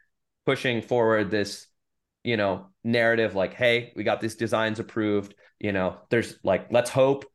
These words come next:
you know, I'm optimistic. Let's, let's start printing these things out. Let's start <laughs> building,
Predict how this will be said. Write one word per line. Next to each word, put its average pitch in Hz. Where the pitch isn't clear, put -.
you 107
know, 107
I'm 104
optimistic. 120
Let's, -
let's 101
start -
printing 135
these 123
things 123
out. 117
Let's 107
start -
<laughs> 143
building, 127